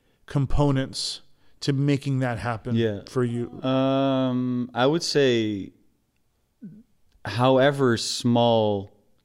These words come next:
Speaker 2: your niche may be, if it excites you, just double down on it.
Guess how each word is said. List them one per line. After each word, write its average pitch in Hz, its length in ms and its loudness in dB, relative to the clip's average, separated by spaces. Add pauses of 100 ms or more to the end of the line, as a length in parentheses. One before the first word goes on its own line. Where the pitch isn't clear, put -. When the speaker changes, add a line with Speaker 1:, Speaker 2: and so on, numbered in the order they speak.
Speaker 2:
your 104 240 0
niche 113 640 0 (380)
may 113 200 0
be, 131 440 -2 (680)
if 113 140 -2
it 120 80 0
excites 120 600 0
you, 156 320 -2 (420)
just 98 220 -6
double 113 240 2
down 104 280 0
on 117 140 0
it. 131 160 -2